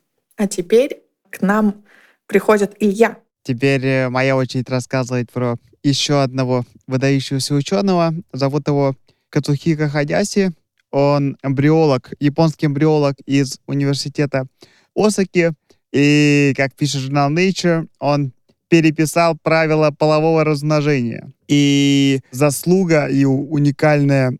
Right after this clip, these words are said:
Speaker 2: достижение Кацухико в том, что он впервые сумел получить жизнеспособное потомство мышей от двух самцов. То есть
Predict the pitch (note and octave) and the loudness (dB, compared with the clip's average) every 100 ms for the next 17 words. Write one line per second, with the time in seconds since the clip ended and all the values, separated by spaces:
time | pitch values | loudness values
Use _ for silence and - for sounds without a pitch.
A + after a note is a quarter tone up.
0 | - E3 C#3 - C#3 D3 C#3+ C3+ B2+ - | -8 -2 -2 0 2 2 4 2 2 -2
1 | _ C3+ - C#3+ G3+ G#3 E3+ - E3 D#3+ | _ -6 -4 -2 0 0 -2 -2 -2 -2
2 | - - D3+ D3 D#3+ D#3+ F#3 E3+ - D3+ | -6 -2 -2 0 0 2 2 0 -4 -2
3 | D3+ D3+ D3 C#3 C3+ D#3+ C#3+ - _ _ | 0 0 0 0 2 0 0 -6 _ _
4 | _ C3 C3+ C#3 D3+ C#3+ D#3 D#3+ D#3 D3 | _ 0 2 2 0 -2 -2 -2 0 0
5 | C#3 C3+ C3+ D3 C#3+ - C3 B2+ G3 G3+ | 0 0 0 0 -2 -4 -4 -2 0 0
6 | A#3 - _ - D3+ E3 - - - C3+ | -2 -8 _ -2 0 2 -2 -12 -10 -4
7 | D#3+ D3+ D3 B2 B2 A2 _ _ _ _ | -4 -2 -4 -2 -4 -4 _ _ _ _
8 | _ C#3+ C#3+ C3+ - | _ 2 2 0 -6